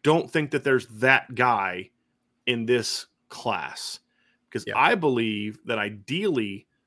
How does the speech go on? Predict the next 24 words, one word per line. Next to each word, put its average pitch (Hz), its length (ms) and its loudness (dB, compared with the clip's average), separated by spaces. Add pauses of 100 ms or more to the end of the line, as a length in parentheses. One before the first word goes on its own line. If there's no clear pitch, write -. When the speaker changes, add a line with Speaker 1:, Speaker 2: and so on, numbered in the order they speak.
(180)
Speaker 1:
Notre 147 340 2
Dame 139 180 2
would 120 160 -2
like 131 220 2
to 123 80 -4
have 120 320 2
a, 107 180 -2 (100)
a, 107 260 -6
a 110 120 -4
five-man 131 800 2
secondary 117 560 -2
alignment 117 440 -2
where 110 380 -2 (500)
the 117 460 -2
slot 156 560 2
is 123 240 2
not 139 280 2
a 117 280 -4 (560)
pure 180 280 2
corner 156 440 -2
like 120 240 0
a 120 40 -2
Tariq 120 320 -6
Bracy. - 480 -10